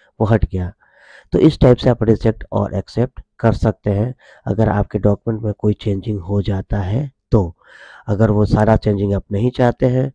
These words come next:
तो कुछ नहीं करना, आपने यहाँ पे करना है ओरिजिनल और ये ओरिजिनल हो जाएगा और ओरिजिनल जो भी होगा आप उसको सेव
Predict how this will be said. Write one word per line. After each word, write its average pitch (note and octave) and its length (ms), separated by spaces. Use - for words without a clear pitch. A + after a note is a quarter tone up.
तो G2+ 60
कुछ - 240
नहीं G#2+ 160
करना, G2+ 280
आपने F2+ 240
यहाँ F#2+ 180
पे - 140
करना G2 300
है A#2 140
ओरिजिनल A#2+ 600
और F#2 100
ये F2 160
ओरिजिनल G2+ 420
हो A2+ 120
जाएगा A2 420
और F#2 100
ओरिजिनल F#2+ 420
जो F#2+ 140
भी F#2+ 120
होगा F#2 280
आप - 160
उसको - 220
सेव B2 280